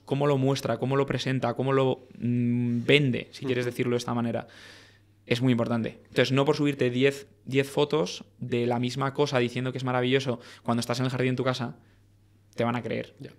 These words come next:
Speaker 1: Igual tienes que estar a cuatro mil metros de altura y decir, "Joder, pf,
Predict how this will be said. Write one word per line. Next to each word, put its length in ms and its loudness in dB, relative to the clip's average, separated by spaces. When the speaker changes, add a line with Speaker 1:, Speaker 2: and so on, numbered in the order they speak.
Speaker 1:
Igual 260 2
tienes 120 0
que 80 -8
estar 240 2
a 60 0
cuatro 200 2
mil 120 -2
metros 240 -4
de 40 0
altura 440 -2
y 120 0
decir, 500 0
"Joder, 480 -4
pf, 240 -10